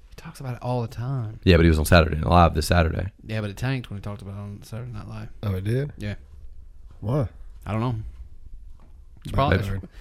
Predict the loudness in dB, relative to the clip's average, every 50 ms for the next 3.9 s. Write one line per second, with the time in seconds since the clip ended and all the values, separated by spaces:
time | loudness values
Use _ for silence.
0 | -18 -18 -10 -4 -2 0 0 0 0 -2 -2 -2 -4 -6 -6 -6 -6 -8 -6 -6
1 | -6 -6 -4 -4 -4 -6 -6 -6 -6 -6 -6 -6 -6 -6 -8 -8 -10 -8 -6 -6
2 | -4 -4 -4 -4 -4 -4 -6 -6 -6 -8 -10 -10 -4 0 2 2 2 2 2 2
3 | 2 2 0 -2 -2 -4 -4 -4 -6 -8 -10 -8 -4 -4 -4 -4 -4 -8